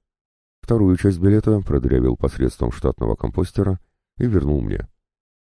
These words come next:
Пообещав сразу же после отправления на Политархом, пропустил в недра спального вагона. В купе я оказался пока что единственным пассажиром.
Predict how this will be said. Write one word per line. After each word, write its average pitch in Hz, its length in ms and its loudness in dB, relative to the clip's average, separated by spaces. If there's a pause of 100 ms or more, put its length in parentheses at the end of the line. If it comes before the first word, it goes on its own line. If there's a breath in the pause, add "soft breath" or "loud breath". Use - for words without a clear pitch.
(180)
Пообещав 60 460 0
сразу 62 280 0
же 55 100 -4
после - 260 -4
отправления 58 480 0
на 55 80 -4
Политархом, 57 640 -4 (500)
пропустил 104 460 0
в 95 100 0
недра 101 280 2
спального 67 500 0
вагона. 52 440 -2 (1040)
В - 80 -16
купе 156 280 2
я 143 80 4
оказался 107 420 0
пока 95 260 -2
что 92 280 0
единственным 80 680 0
пассажиром. 71 600 -2